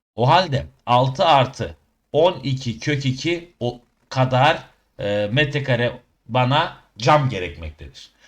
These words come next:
Peki on iki kök iki yaklaşık olarak kaçtır? Altıya altı. Peki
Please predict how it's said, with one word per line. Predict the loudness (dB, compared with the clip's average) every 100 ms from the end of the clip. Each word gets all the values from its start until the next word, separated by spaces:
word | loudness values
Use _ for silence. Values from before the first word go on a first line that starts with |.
| _ _
Peki | -4 -2 0
on | 4 4
iki | 2 -6 -2
kök | -2 -2
iki | -2 -2 -4 -10 _ _ _ -4
yaklaşık | -2 -2 -4 -2
olarak | 0 0 2
kaçtır? | 0 0 -6 0
Altıya | 0 0 2
altı. | 4 4 0 -10 _ _
Peki | -4 -2 -2 -6